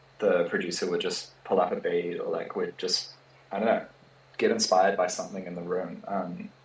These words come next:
it, it, it's always different, and I feel like we, we never really attach, like,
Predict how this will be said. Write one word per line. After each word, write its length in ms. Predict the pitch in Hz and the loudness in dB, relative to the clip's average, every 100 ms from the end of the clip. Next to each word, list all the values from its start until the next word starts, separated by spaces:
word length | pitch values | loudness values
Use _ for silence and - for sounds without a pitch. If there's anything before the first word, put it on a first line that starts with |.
| _ | _
it, 160 | 113 113 | 2 2
it, 140 | 110 117 | 2 2
it's 220 | 107 - | 2 4
always 280 | 113 113 - | 4 4 0
different, 420 | 90 90 95 95 | -6 -8 -12 -8
and 120 | 98 | -4
I 100 | 98 | -2
feel 180 | 104 98 | 2 4
like 260 | 95 90 | 2 -2
we, 320 | 101 95 92 - - - - - - - - | -6 -8 -8 -16 -20 -20 -20 -20 -20 -20 -10
we 140 | 110 104 | -4 0
never 260 | 98 101 | 0 0
really 260 | 98 95 87 | 2 2 2
attach, 460 | 87 - - - 92 | -2 -4 -6 -6 -6
like, 340 | 85 - | -6 -8